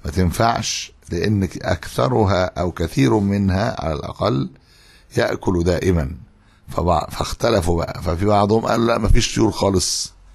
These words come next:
جوارح"، وبعضهم قال: "تاكل ولو كلت". والقول الصواب في ذلك أنه لا يأكل إلا إذا لم تأكل،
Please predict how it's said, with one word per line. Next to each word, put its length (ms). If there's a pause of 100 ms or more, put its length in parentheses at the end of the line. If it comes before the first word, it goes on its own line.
(400)
جوارح"، 760 (800)
وبعضهم 580
قال: 380 (1080)
"تاكل 420
ولو 260
كلت". 640 (600)
والقول 420
الصواب 480
في 160
ذلك 720 (840)
أنه 640
لا 440
يأكل 720 (400)
إلا 380
إذا 320
لم 180
تأكل، 420